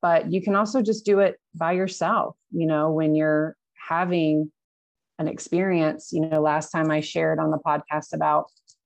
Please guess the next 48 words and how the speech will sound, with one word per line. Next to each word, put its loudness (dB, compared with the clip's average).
uh, 0
the -2
experience -2
with -4
my 0
dad, 0
and 2
that 0
was 0
just -2
me 4
and 2
the 0
Lord, 0
you 0
know, 2
sitting. 0
And, 2
you 0
know, 0
Kevin, 0
I 0
don't -2
know 2
about -2
the -4
times -2
that -2
you've 0
had -2
that 0
experience, -2
you -2
know, 2
if -6
you -2
were -2
by 0
yourself, -2
but, -2
um, 2
as 0
you 2
mentioned, 2
I 0
think -2
both 0
times 0